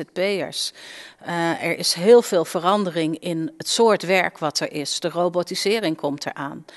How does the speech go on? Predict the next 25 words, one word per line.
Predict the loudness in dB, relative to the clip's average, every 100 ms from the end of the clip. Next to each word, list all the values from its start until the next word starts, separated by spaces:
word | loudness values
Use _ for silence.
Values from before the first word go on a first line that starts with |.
| -20 -10
Daar | 4 6 6
gaat | 2 0
de | 2 -4 -6
ser | -4 0 0 -2
ook | -8 -10
het | -6
komende | 0 0 0 -2
jaar, | 0 0 -2 -8 _
derde | -2 -2 -2
thema, | -2 -2 -2 -6 -10 -18 -20 2
over | 4 4 0
adviseren. | -4 -6 -6 -6 -6 -8 -12 -18 -20 -20 _
Daar | 0 2
hoort | 4 2
bij | 2 4 6 4
dat | 2 -4 -4 0
kennis | 2 2 -2 -4
eigenlijk | -2 -2 -4 -6
steeds | -2 0 0 0
meer | -2 -2
veroudert, | -4 -2 0 0 -4 -10 -12 -16 _
eh, | -8 -4
en | -4 -4
steeds | -4 -2 -2 0
sneller, | -2 0 2 0